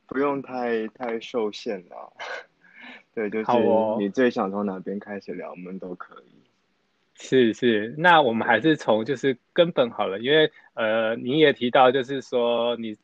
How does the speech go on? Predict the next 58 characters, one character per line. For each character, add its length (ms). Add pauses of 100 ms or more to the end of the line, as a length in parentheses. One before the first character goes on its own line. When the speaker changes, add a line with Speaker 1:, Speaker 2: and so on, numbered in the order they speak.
Speaker 2:
你 100
觉 160
得 120
你 160
自 160
己 120
也 140
是， 340 (320)
啊 460
，A-，A 480
D 140
H 160
D 140
的 160
患 360
者， 160
那 140
是 160
不 40
是 100
从 300
你 140
发 260
现 340
A 60
D 160
H 200
D， 180
然 160
后 80
跟 140
他 120
相 320
处， 320
然 120
后 140
到， 320 (360)
呃， 480
近 240
期 400
这 100
样 140
子 80
的 100
一 40
个 120
过 220
程， 240
方 120
便 140
您 120
先， 120 (540)
呃， 140
分 180
享 200
一 40
下 220
吗？ 180